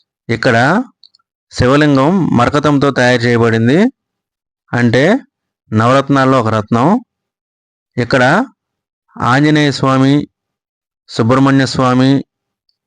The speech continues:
రాహుకేతువులు, అయ్యప్ప స్వామి ఉపాలయాలు కలవు. మేము అయ్య-, ఆలయంలోకి వెళ్ళినప్పుడు పంచామృతాలతో, అలాగే పసుపు, కుంకుమ,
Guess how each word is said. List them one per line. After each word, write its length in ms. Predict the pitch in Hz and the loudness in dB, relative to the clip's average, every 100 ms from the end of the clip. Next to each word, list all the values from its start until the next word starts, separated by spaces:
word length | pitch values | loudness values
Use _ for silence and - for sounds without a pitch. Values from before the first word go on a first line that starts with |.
| _ _ _ - | _ _ _ -6
రాహుకేతువులు, 880 | 117 117 131 131 131 131 127 123 131 - 202 _ _ _ - | -2 0 0 0 -2 0 2 2 0 -2 -10 _ _ _ -8
అయ్యప్ప 320 | 120 131 131 | -2 -2 -2
స్వామి 420 | 131 135 123 127 175 226 _ _ _ _ _ _ | -2 -2 0 2 2 -2 _ _ _ _ _ _
ఉపాలయాలు 560 | 117 123 135 143 135 123 | -2 2 2 2 2 0
కలవు. 380 | 113 110 110 135 240 _ _ _ _ _ - - - - _ 127 | 0 0 0 0 -2 _ _ _ _ _ -20 -20 -20 -20 _ -4
మేము 340 | 120 131 120 160 277 - _ _ _ _ _ _ - _ - | -2 0 0 0 -2 -6 _ _ _ _ _ _ -20 _ -4
అయ్య-, 260 | 113 139 - - - | -2 0 0 -4 -4
ఆలయంలోకి 560 | 117 123 143 151 143 131 | -2 0 2 2 0 0
వెళ్ళినప్పుడు 580 | 123 127 135 120 107 113 180 277 _ _ _ _ _ _ | 0 2 0 0 0 2 2 -2 _ _ _ _ _ _
పంచామృతాలతో, 1040 | 127 131 139 139 139 135 127 123 123 123 127 127 - _ _ _ _ _ | -2 0 2 0 0 0 0 0 0 0 0 -2 -6 _ _ _ _ _
అలాగే 400 | 127 123 131 120 123 180 175 - | -2 0 2 2 0 -2 -6 -6
పసుపు, 500 | 123 - 131 131 135 131 | -4 -2 -4 0 0 0
కుంకుమ, 380 | 131 120 127 | 0 0 0